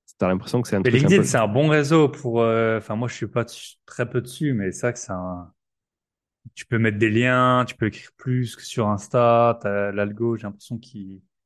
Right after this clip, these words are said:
Speaker 2: voilà, il est plus dans la découvrabilité et tout.
Speaker 1: Ouais.
Speaker 2: Et aussi avec des gens, euh, voilà, qui sont pas là que pour chercher des,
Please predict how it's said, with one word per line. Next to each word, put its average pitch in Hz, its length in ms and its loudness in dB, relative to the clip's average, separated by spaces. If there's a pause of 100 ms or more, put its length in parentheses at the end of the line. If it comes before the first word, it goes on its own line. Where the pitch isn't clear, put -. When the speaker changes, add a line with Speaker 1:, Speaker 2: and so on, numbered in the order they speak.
(200)
Speaker 2:
voilà, 110 140 0
il 104 80 2
est 101 60 0
plus 113 200 -2
dans 110 100 0
la 101 380 2
découvrabilité 107 1000 -4
et 104 40 -10
tout. 123 320 -10 (380)
Speaker 1:
Ouais. 104 180 0 (180)
Speaker 2:
Et 123 60 2
aussi 117 200 0
avec 110 220 2
des 107 120 0
gens, 120 340 2
euh, 101 280 2
voilà, 113 220 0
qui - 140 -20
sont 104 160 -12
pas 107 140 -2
là 107 100 2
que - 180 -10
pour - 220 -14
chercher - 420 -16
des, 92 280 -20